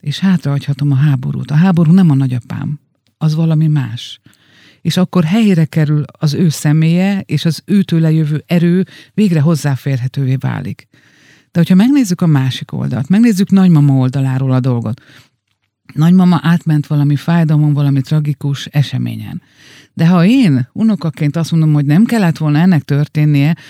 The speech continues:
akkor azt mondom neki, hogy én jobban tudom, hogy veled minek kellett volna történnie, és minek nem.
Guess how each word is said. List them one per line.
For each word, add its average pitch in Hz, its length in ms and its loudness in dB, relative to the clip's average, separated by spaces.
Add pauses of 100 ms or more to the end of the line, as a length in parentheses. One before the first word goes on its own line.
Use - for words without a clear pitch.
(140)
akkor 196 240 -4
azt 277 200 -4
mondom 180 180 2
neki, 180 140 0
hogy 170 120 -2
én 180 80 2
jobban 147 360 2
tudom, 143 240 -2
hogy 147 180 0
veled 135 280 0
minek 139 260 0
kellett 135 280 -4
volna 127 200 -4
történnie, 143 580 0
és 135 140 -4
minek 139 320 -2
nem. 131 380 0